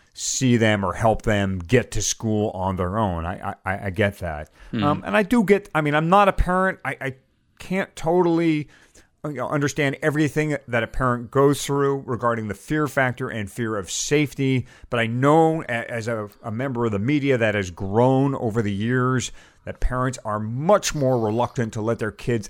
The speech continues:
Speaker 1: out on their own as we did when we were youngsters. 'Cause when we were youngsters, it was boom, there's your bike,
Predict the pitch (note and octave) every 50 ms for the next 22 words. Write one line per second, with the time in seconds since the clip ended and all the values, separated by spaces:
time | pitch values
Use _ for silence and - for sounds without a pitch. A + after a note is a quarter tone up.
0 | - - A#2 A#2+ C3+ A#2 A2 A2 G#2+ G#2+ A2 A#2 A2 A2 A#2+ B2+ B2+ B2+ A#2 A2
1 | G2 G2+ F2+ F2 F2 A2 A#2+ C3 B2 A2 C3 C3 C3 D3 D3+ D3+ A2+ G#2 G2 G2
2 | G2 G2 B2 C#3 C3+ C3+ C#3+ B2+ C3+ C#3 C3+ C3+ C3 - C#3+ C#3+ C#3+ C#3+ - -
3 | G#2+ F2+ F2+ F2+ F#2 F#2+ A#2 E3 F3+ E3+ E3 D#3+ D#3+ D#3+ D#3+ C#3 - D3+ D3 D3
4 | C#3+ C3 - - - - - _ _ _ _ - A2+ G2+ G#2+ E2+ E2+ E2+ E2+ C3
5 | C3 A#2 F#2+ F2 F2+ G#2 C3 C#3 A#2 B2+ C3 G#2 F2 A#2 B2+ C3 C3 - -